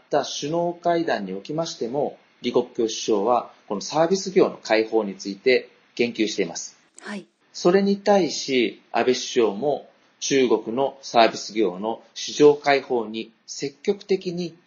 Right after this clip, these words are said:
Speaker 1: 参与していきたいと答えています。
Speaker 2: はい。
Speaker 1: このおもてなしを得意とする日本のサービス業は、世界でも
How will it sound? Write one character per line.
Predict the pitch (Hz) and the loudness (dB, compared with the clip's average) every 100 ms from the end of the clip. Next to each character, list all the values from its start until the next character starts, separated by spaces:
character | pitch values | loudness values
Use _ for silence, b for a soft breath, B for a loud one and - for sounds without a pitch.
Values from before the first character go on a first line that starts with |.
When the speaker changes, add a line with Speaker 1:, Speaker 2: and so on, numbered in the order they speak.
| _ | _
Speaker 1:
参 | - 127 110 | 2 2 2
与 | 87 | -2
し | - | -4
て | 139 | -2
い | 135 | 0
き | |
た | 143 | 0
い | 117 | -2
と | - - _ _ | -4 -20 _ _
答 | 117 113 | -6 -4
え | 98 | -4
て | 80 | -8
い | |
ま | - | -10
す。 | - - _ _ - | -12 -12 _ _ -16
Speaker 2:
は | 202 | -14
い。 | 180 _ _ | -14 _ _
Speaker 1:
こ | 147 | 0
の | 123 107 - - _ - | 2 2 -4 -16 _ 6
お | 151 | 6
も | 202 | 6
て | 208 | 2
な | 196 190 | 2 0
し | 170 160 - _ _ - | -2 -4 -4 _ _ 0
を | 139 | 0
得 | 131 - 123 | 0 -4 -4
意 | |
と | 117 | -4
す | - 151 | -6 -2
る | 147 104 - _ - | -2 -2 -8 _ -8
日 | 123 | -8
本 | 120 120 110 | -4 -2 -2
の | 107 | 0
サ | 117 | 0
ー | 113 | 0
ビ | 113 | -2
ス | 104 | -6
業 | 104 87 92 | -2 -2 0
は、 | 139 113 - - _ _ | 2 2 -2 -12 _ _
世 | - 139 | -8 -2
界 | 123 98 | 0 -2
で | 104 | -4
も | 110 95 | -6 -8